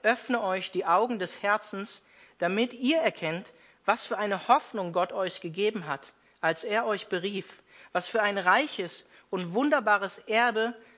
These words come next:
er für die bereithält, die zu seinem heiligen Volk gehören, und mit was für einer überwältigenden, großen Kraft er unter uns, den Glaubenden, am Werk ist." Herr, und das beten wir gemeinsam. Öffne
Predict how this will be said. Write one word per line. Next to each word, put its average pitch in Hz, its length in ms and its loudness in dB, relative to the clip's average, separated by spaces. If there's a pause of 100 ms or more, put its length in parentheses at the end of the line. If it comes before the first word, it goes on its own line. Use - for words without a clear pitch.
(260)
er 202 140 2
für 196 160 -8
die 220 240 0
bereithält, 185 680 0
die 175 40 -12
zu 180 140 -10
seinem 160 380 -4
heiligen 202 360 0
Volk 196 360 -2
gehören, 151 500 -8 (460)
und 160 60 -6
mit 165 180 -8
was 220 220 2
für 240 140 -6
einer 196 240 -2 (160)
überwältigenden, 175 1080 -2 (160)
großen 226 480 -2
Kraft - 520 -2 (420)
er 185 200 -2
unter 254 280 -2
uns, 175 400 -8 (380)
den 156 200 -6
Glaubenden, 175 640 0 (440)
am 151 220 -6
Werk 151 320 -6
ist." - 360 -20 (760)
Herr, 180 160 0
und 185 60 -2
das 175 140 -6
beten 220 360 -2
wir 165 220 -6 (300)
gemeinsam. 170 500 -2
Öffne 214 440 -4